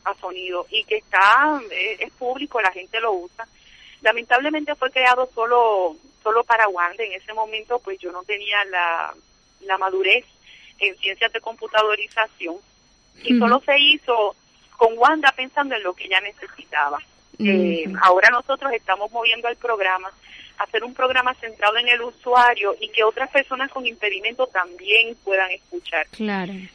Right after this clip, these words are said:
Speaker 2: Ujú.
Speaker 1: Algo muy importante de la pregunta que tú me haces es ¿por qué en el campo de la, de la ciencia, de las ciencias en general,
Speaker 2: Ujú.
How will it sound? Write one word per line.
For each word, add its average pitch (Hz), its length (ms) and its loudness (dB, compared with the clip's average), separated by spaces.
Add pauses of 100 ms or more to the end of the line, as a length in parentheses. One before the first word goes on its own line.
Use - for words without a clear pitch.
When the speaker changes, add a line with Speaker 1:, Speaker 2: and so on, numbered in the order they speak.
(120)
Speaker 2:
Ujú. 208 240 -4
Speaker 1:
Algo 240 220 2
muy 294 180 0
importante 277 580 -2
de 254 100 4
la 202 100 4
pregunta 214 400 -4
que 247 100 -2
tú 247 120 -10
me 240 160 -2
haces 233 340 0 (100)
es 220 200 0 (300)
¿por 285 200 2 (100)
qué - 100 2
en 311 100 -2
el 339 140 -6
campo 269 360 -4
de 233 140 0
la, 175 540 0 (500)
de 196 100 -2
la 185 140 2 (100)
ciencia, 175 640 -4 (380)
de 185 80 -4
las 180 160 2
ciencias 233 360 -6
en 185 80 -12
general, 151 440 -6 (420)
Speaker 2:
Ujú. 220 100 -2